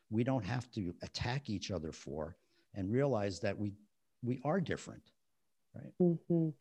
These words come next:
Speaker 1: We're, we're the
Speaker 2: Mm-hmm.
Speaker 1: same and we're different. And I say w-, we're the same in so many diff-, in so many ways, not different ways, in so many ways, because if I removed this meat suit that I wear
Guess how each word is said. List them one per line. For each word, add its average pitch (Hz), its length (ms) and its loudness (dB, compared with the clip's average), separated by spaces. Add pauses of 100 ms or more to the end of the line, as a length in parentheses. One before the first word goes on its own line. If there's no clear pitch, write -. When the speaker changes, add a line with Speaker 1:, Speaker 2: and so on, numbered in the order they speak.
(200)
Speaker 1:
We're, 110 280 6
we're 117 180 4
the 113 60 4
Speaker 2:
Mm-hmm. 117 60 6
Speaker 1:
same 139 380 2
and 127 80 2
we're 117 140 2
different. 123 420 -2 (480)
And 120 100 0
I 180 80 6
say 175 180 4
w-, 135 220 2
we're 113 200 4
the 98 120 0
same 120 420 4
in 95 80 0
so 131 220 2
many 110 220 4
diff-, 90 260 -2 (100)
in 87 100 -2
so 131 180 4
many 127 240 6
ways, 87 500 2
not 107 200 -2
different 85 260 -4
ways, 80 240 -2
in 76 60 -4
so 131 280 2
many 104 200 2
ways, 73 440 -4 (360)
because 95 400 0
if - 200 -2
I 117 420 0 (240)
removed 107 640 0
this 110 240 -4
meat 101 360 -4
suit 139 340 -4
that 131 140 0
I 127 120 0
wear 131 400 -2